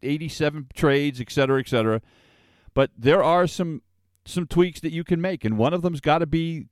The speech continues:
the consideration of what to do with Jackie Bradley and what to do about Bobby Dalbec.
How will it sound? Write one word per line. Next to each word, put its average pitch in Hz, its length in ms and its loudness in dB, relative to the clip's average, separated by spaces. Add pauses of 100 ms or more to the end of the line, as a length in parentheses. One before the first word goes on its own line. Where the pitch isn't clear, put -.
(100)
the 151 100 0
consideration 147 640 0
of 104 100 -2
what 127 180 4
to 135 60 -2
do 123 160 4
with 113 140 2
Jackie 98 280 -2
Bradley 80 340 -6 (2000)
and 123 160 0
what 117 220 4
to 131 100 0
do 123 200 4
about 113 300 2
Bobby 101 260 0
Dalbec. 80 360 -4